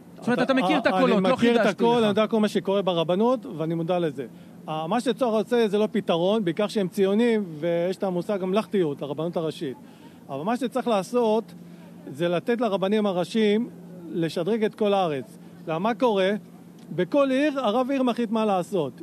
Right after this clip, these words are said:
Speaker 2: יש מקום אחד, נגיד רב עיר בכשרות רגילה, צריך שהכרוב לא יהיה גוש קטיף. במקום אחר, הרב עיר אחרת, כן צריך גוש קטיף. תחשוב, בעל הבית צריך להחליט איפה כדאי לפתוח עסק, בעיקר לכשרות. צריך לתת לרבנים הראשיים, שהם יחליטו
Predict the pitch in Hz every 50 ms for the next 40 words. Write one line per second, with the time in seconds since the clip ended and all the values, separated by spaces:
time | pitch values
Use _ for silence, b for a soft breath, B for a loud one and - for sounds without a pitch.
0 | - - 269 269 220 254 240 214 - 254 247 240 226 214 - 226 202 202 185 190
1 | 196 185 214 220 190 214 233 226 208 180 190 - 190 170 233 233 202 196 214 170
2 | 175 175 180 208 247 277 277 247 - B B B B B B B B - - 185
3 | 196 247 226 - - 202 160 - 233 220 208 233 226 214 185 180 165 - - 147
4 | - 160 123 113 - - - - - B B B B B - 170 185 190 202 202
5 | 262 262 247 240 220 247 262 247 233 208 240 247 247 240 - - - - - -
6 | 127 - 208 233 247 240 226 - 240 254 277 247 - 277 269 247 285 233 214 208
7 | - - 190 170 - 170 143 127 - 190 175 - 262 247 202 233 214 214 208 240
8 | 226 - 226 208 196 240 240 - 240 214 196 240 175 226 208 233 233 220 214 -
9 | 262 220 254 262 247 - 262 262 214 - B B B B B 165 180 - 247 233
10 | 226 214 - 202 - 233 208 180 147 - B B B B B - 254 247 269 240
11 | - 269 240 247 214 214 185 220 226 247 240 233 220 214 208 185 - 240 247 269
12 | 277 262 - B B B B B B - - 226 233 262 247 - - 262 262 -
13 | 302 285 294 285